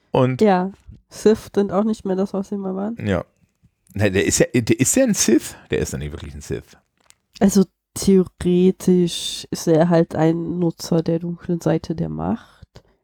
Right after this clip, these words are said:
Speaker 1: Ja, aber da
Speaker 2: Also,
Speaker 1: gibt's auch
Speaker 2: ja, nee, ein Sith ist er nicht, weil dazu hätte er ja, äh, von einem Sith ausgebildet werden müssen und seinen Meister umbringen müssen.
Speaker 1: Ja, genau,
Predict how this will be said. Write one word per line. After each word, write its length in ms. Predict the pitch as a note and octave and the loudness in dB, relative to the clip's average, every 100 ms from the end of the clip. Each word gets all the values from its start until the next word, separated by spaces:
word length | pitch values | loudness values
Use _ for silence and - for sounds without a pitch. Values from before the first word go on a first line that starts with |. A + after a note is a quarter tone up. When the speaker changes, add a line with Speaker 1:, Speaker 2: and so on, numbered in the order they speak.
| F#2+ | -12
Speaker 1:
Ja, 520 | F2 D#2+ E2 F2 F#2+ _ _ _ _ - _ - | -8 -6 -4 -4 -6 _ _ _ _ -20 _ -10
aber 180 | - E2+ | -6 0
da 60 | |
Speaker 2:
Also, 220 | B2 F3+ | 4 6
Speaker 1:
gibt's 140 | F3+ - | 4 2
auch 40 | |
Speaker 2:
ja, 240 | D#3+ E3 F#3+ | 4 4 4
nee, 300 | F#3 G3 F3+ | 4 4 4
ein 180 | E3 | 2
Sith 300 | F#3 G3+ G3+ | 2 0 0
ist 160 | G3 - | -4 -2
er 80 | F3+ | -2
nicht, 340 | F3+ A3 - | 2 2 2
weil 140 | F#3 F#3 | 0 4
dazu 340 | E3+ E3+ - | 4 2 2
hätte 380 | F3 E3+ - E3+ | 2 2 -2 -2
er 160 | E3+ E3+ | 0 0
ja, 500 | D#3+ D#3 D3+ D#3 D#3+ _ _ _ _ _ _ | 2 2 2 0 -2 _ _ _ _ _ _
äh, 360 | - E3 D#3 D#3 | 2 6 6 4
von 280 | - E3 D3+ | 0 -6 -2
einem 240 | D#3 D#3 | -4 -4
Sith 280 | D#3 - E3 | -4 -4 -4
ausgebildet 760 | C3 E3 - E3+ - F#3 F3+ - | 0 0 0 -2 0 2 0 0
werden 240 | F3 F3 | -2 0
müssen 320 | F3+ F#3+ F#3+ F#3 | -2 -2 -2 -4
und 180 | F3 | -4
seinen 240 | E3+ F3 E3+ | -4 -4 -2
Meister 360 | D#3+ D#3 - D#3+ D3+ | -6 -8 -6 -6 -4
umbringen 540 | D#3+ D#3 - C#3+ C#3+ | -8 -10 -10 -10 -10
müssen. 360 | D3+ - D#3 D3+ | -12 -14 -14 -12
Speaker 1:
Ja, 200 | D#2+ E2+ | -12 -12
genau, 260 | E2 D#2 | -12 -12